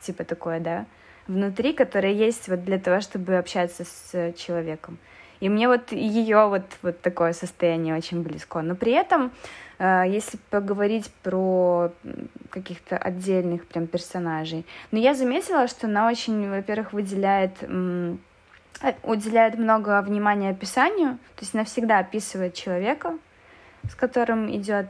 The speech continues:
э, диалог. И почему-то мне показалось, что в моей части она прям делила так на мужское и женское. То есть у неё какое-то было очень феминное описание. Вот,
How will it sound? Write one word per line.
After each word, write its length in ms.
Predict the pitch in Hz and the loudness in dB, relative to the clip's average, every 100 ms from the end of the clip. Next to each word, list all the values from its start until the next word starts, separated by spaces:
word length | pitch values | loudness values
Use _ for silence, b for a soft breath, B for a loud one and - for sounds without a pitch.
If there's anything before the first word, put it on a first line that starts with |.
| - | -6
э, 1000 | 196 190 190 190 190 185 185 185 185 190 - - - _ - | -4 -2 -2 -2 -2 -4 -4 -6 -8 -10 -12 -18 -20 _ -10
диалог. 680 | 190 196 190 185 180 175 - b b _ | -2 2 2 2 -2 -4 -14 b b _
И 220 | 226 220 208 - _ _ _ _ | 0 0 0 -6 _ _ _ _
почему-то 480 | - 226 - 311 339 | -4 -2 0 0 2
мне 220 | 262 233 | 2 2
показалось, 460 | 233 240 220 220 220 | 0 -2 4 4 4
что 180 | - 214 | 0 -4
в 60 | |
моей 260 | 220 208 202 | -2 0 -2
части 440 | 196 262 381 - | 2 2 2 -2
она 180 | 208 208 | -2 0
прям 280 | 214 220 208 | -2 -4 -2
делила 480 | 190 202 220 214 190 | -2 0 0 0 0
так 340 | 196 175 - - | -2 -4 -6 -4
на 180 | 190 | 0
мужское 800 | 190 190 190 - 277 311 330 285 | 0 0 -4 2 6 6 6 4
и 180 | 254 247 | 6 4
женское. 540 | 233 233 180 180 - | 4 2 0 -4 -6
То 120 | 165 185 | -6 -6
есть 100 | - | -4
у 20 | |
неё 60 | 226 | -4
какое-то 360 | 233 247 240 | 2 2 2
было 200 | 214 226 | 2 2
очень 360 | 220 247 240 233 | 4 4 4 -2
феминное 580 | - 208 240 370 349 311 | -2 0 2 4 4 4
описание. 760 | - - - 254 254 233 214 214 | 0 -4 0 2 2 2 -2 -4
Вот, 280 | 175 254 | 0 0